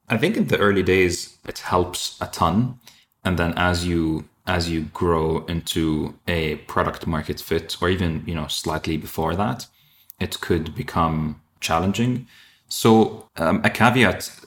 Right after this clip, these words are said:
so something to, to keep in mind is that being the, the consumer of your own product or scratching your own itch is super, super valuable, um, because in the early days, feedback is very important and it's hard to get it.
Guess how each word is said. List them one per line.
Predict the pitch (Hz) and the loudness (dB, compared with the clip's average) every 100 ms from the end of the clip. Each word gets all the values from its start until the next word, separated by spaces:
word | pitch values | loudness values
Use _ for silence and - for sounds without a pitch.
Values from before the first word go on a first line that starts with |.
| _ | _
so | - - | -4 -2
something | - 120 127 110 | 0 2 2 2
to, | 92 | 0
to | - - | 0 -4
keep | 95 - | -2 -2
in | |
mind | 82 85 80 78 | 0 2 0 -2
is | 80 78 | -4 -4
that | 80 76 73 - _ - - - _ _ - 107 90 | -4 -4 -8 -14 _ -10 -10 -10 _ _ -14 -8 -2
being | 104 104 107 101 95 - _ _ _ _ _ | 4 6 6 6 2 -4 _ _ _ _ _
the, | - 82 90 85 80 78 - - - | -8 -2 2 2 2 -2 -4 -8 -6
the | |
consumer | 90 95 87 92 92 87 | -2 0 0 2 2 2
of | 87 - | 0 -2
your | 87 | -2
own | 85 78 | -2 -4
product | - 80 85 - | -2 0 0 -2
or | 80 78 | -4 -4
scratching | 78 - 87 82 - | -6 -2 0 0 0
your | 82 80 | 0 0
own | 78 78 | -2 -4
itch | 80 - - | -4 -6 -6
is | 78 | -6
super, | - - 90 90 78 | -4 -4 -4 -2 -4
super | - 82 80 76 | -4 -4 -4 -4
valuable, | 78 76 82 82 101 107 - - _ _ - | -2 -2 -2 2 2 2 -2 -20 _ _ -4
um, | 87 80 78 | 0 2 0
because | 80 - 90 82 | -2 0 0 2
in | 85 | 0
the | 82 | 0
early | 101 113 92 | 4 4 4
days, | 87 87 82 78 | 4 4 2 -2
feedback | - - 95 87 90 78 | -12 -4 -2 2 2 0
is | 80 | -2
very | 78 82 85 | -2 0 2
important | 80 76 82 80 107 117 117 | 0 -4 -4 -2 0 0 0
and | 87 | -4
it's | 78 - | -6 -4
hard | - 85 - | -2 -2 -2
to | 80 | 0
get | 80 | 0
it. | - - | -2 -10